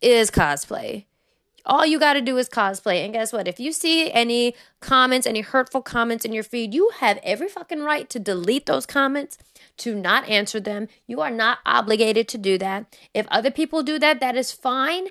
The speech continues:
They, that's because they choose to. If they have the energy to do that, then all, then more power to them. I tell them, I,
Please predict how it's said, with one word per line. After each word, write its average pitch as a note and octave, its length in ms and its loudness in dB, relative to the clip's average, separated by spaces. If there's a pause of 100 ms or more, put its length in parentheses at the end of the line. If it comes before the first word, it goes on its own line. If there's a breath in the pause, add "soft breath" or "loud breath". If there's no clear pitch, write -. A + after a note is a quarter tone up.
(200 soft breath)
They, A#3 300 0
that's B3+ 180 0
because B3+ 340 -4
they A3+ 120 0
choose B3 520 -2
to. E4+ 400 2
If - 160 0
they B3+ 140 0
have D4 260 2
the C#4 120 -6
energy C#4+ 380 0
to C#4+ 120 -8
do C#4 200 -4
that, D#4 320 -2
then A3+ 200 -4 (220)
all, C#4+ 340 2 (280 loud breath)
then A#3 160 2
more C4+ 200 2
power C4 360 4
to C4 240 -8
them. D#3 320 -2
I A3+ 140 2
tell A#3+ 280 4
them, D#4 400 0 (840 soft breath)
I, D#4 240 4